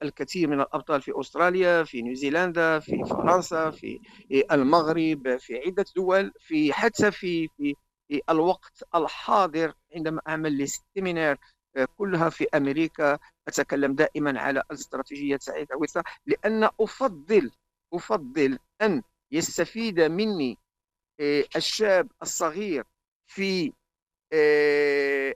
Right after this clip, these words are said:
الرياضة أكثر ما أعمل كله عمل إداري في البنوك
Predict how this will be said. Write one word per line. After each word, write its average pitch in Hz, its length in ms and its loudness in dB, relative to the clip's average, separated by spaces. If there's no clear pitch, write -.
الرياضة 185 840 -2
أكثر 214 520 -4
ما 165 460 0
أعمل 180 540 0
كله 180 500 0
عمل 175 440 0
إداري 165 440 0
في 160 120 -8
البنوك 139 580 -4